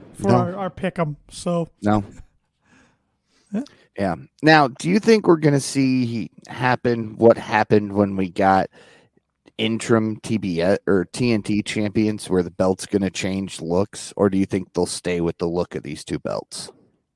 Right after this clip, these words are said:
Speaker 1: Are we talking, which two are we talking?
Speaker 2: World Heavyweight and Women's.
Speaker 1: I think that, I think we, they keep the look of these.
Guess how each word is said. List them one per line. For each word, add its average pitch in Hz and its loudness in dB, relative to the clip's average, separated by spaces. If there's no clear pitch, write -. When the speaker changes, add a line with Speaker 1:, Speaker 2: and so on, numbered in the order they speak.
Speaker 1:
Are 214 0
we 180 0
talking, 160 -4
which 180 -6
two 170 0
are 151 -2
we 147 -6
talking? 151 -8
Speaker 2:
World 104 6
Heavyweight 98 4
and 95 -8
Women's. - -8
Speaker 1:
I 185 -2
think 170 -6
that, 165 -4
I 160 -4
think 165 -8
we, 151 -12
they 151 -8
keep 151 -10
the 147 -16
look 135 -12
of 131 -20
these. 131 -16